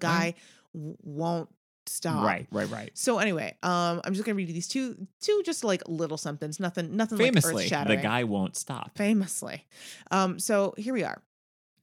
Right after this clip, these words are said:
Speaker 2: The first one, I audited a Jacobean Shakespeare class in the English department that he was taking. The week we read Hamlet,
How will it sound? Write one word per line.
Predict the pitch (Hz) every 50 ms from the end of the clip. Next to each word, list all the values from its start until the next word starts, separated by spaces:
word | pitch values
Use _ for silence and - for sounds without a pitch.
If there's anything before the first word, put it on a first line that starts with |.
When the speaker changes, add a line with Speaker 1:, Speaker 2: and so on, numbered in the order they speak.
| _ - _ _ -
Speaker 2:
The | - 180 208
first | - 262 269 - -
one, | 151 - - - _ - - - - - _ - -
I | 208 214 - -
audited | 208 233 262 294 302 302 302 294 269 - - 180
a | 175
Jacobean | - 202 196 196 - 233 190 214 196 175 170
Shakespeare | 170 - - 190 190 - - - 151 139
class | - - - 135 120 117 147 - -
in | - 151 147
the | 143 -
English | - 220 214 185 175 -
department | - - - 147 110 - 131 143 139
that | 151
he | - - -
was | 123 131 -
taking. | - - 202 190 - 98 73 - - _ - - - - _ -
The | - 220
week | 202 262 302 359 - -
we | 262 226
read | 202 202 185 170 175
Hamlet, | 180 - 330 381 427 339 190 156 143 165 - -